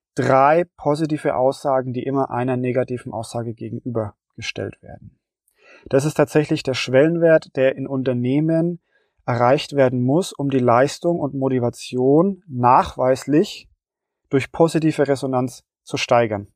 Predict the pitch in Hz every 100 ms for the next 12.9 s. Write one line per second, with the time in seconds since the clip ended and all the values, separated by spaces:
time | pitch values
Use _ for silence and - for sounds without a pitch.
0 | _ _ _ _ _ _ 117 151 - 131
1 | - 127 131 - _ _ _ _ _ _
2 | _ _ - _ _ 120 127 165 170 156
3 | 151 147 147 _ _ _ - 120 127 160
4 | - 165 - 135 135 147 151 - - _
5 | _ _ _ _ - 127 127 - 160 -
6 | 156 147 139 143 135 135 - - 127 147
7 | 147 - 127 - 131 151 147 135 135 123
8 | 123 120 117 117 - 143 - 127 127 131
9 | 135 123 120 - - 131 - 143 139 135
10 | 131 120 127 135 123 - 131 143 127 123
11 | - _ _ - 127 - 143 151 135 120
12 | 117 147 - 151 147 - 143 143